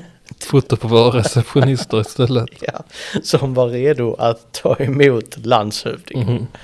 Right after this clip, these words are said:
Speaker 2: Ja, så är det. Oj, Gnosjöandan, en plats som präglas av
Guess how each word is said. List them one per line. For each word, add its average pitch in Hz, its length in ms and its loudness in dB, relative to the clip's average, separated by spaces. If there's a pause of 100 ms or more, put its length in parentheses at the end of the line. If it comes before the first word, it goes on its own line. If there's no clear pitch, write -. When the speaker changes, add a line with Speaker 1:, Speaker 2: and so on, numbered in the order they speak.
(300)
Speaker 2:
Ja, 147 320 6 (260)
så 143 260 6
är 156 120 6
det. 104 200 2 (360)
Oj, 175 280 -2 (340)
Gnosjöandan, 113 1000 -2 (140)
en 143 160 -4
plats - 400 -2
som 127 220 -4
präglas 143 580 -4
av 107 300 0